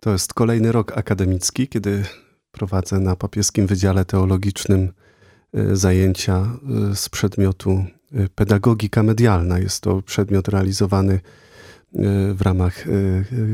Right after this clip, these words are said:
no, w kierunku, e, pedagogiki. Nie tylko mamy wykłady, nie tylko rozmawiamy o tym, czym są media, jaki mają wpływ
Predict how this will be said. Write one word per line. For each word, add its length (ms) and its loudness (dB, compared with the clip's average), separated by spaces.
no, 220 2
w 160 -6
kierunku, 600 2
e, 480 0
pedagogiki. 800 0
Nie 180 2
tylko 260 0
mamy 240 4
wykłady, 480 2
nie 120 4
tylko 240 0
rozmawiamy 640 2
o 100 0
tym, 380 2
czym 220 2
są 180 2
media, 340 2
jaki 240 0
mają 220 2
wpływ 460 -4